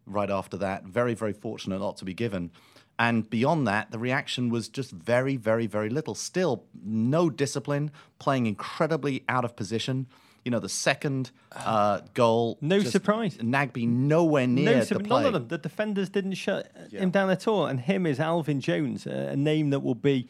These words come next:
Speaker 2: familiar to any listeners of our other podcast, which focuses solely on the Trinidad and Tobago League
Speaker 1: Yeah.
Speaker 2: and his team, the W Connection, which we talk about
Speaker 1: We
Speaker 2: on
Speaker 1: love
Speaker 2: an
Speaker 1: the
Speaker 2: almost
Speaker 1: W
Speaker 2: weekly
Speaker 1: Connection.
Speaker 2: panel. We
Speaker 1: Yeah.
Speaker 2: do. We love the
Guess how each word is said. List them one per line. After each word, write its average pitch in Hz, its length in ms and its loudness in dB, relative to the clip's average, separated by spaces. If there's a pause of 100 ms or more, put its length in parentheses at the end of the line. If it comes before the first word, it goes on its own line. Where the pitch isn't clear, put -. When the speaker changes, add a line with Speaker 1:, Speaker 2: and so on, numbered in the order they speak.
(260)
Speaker 2:
familiar 147 500 2
to 156 180 0
any 151 140 2
listeners 139 520 -2
of 117 160 0
our 117 240 2 (280)
other 135 220 0
podcast, 143 580 -2
which - 200 -10
focuses 127 560 -4
solely 143 420 0
on 110 160 0
the 107 140 -4
Trinidad 120 500 -2
and 110 100 -6
Tobago 117 520 -2
League 107 480 -6
Speaker 1:
Yeah. 104 220 -10 (100)
Speaker 2:
and 117 180 -4
his 131 240 -4
team, 120 320 -2
the 110 80 0
W 131 420 -2
Connection, 110 540 -6
which - 180 -10
we 120 80 -8
talk 120 280 -6
about 107 180 0
Speaker 1:
We 113 60 -4
Speaker 2:
on 113 60 -2
Speaker 1:
love 117 80 2
Speaker 2:
an 123 60 -2
Speaker 1:
the 135 60 2
Speaker 2:
almost 120 200 0
Speaker 1:
W 87 100 -4
Speaker 2:
weekly 90 160 0
Speaker 1:
Connection. 120 240 -4
Speaker 2:
panel. 127 220 -2
We 120 100 -2
Speaker 1:
Yeah. 90 80 0
Speaker 2:
do. 110 160 0
We 120 100 -2
love 139 300 0
the 107 120 -6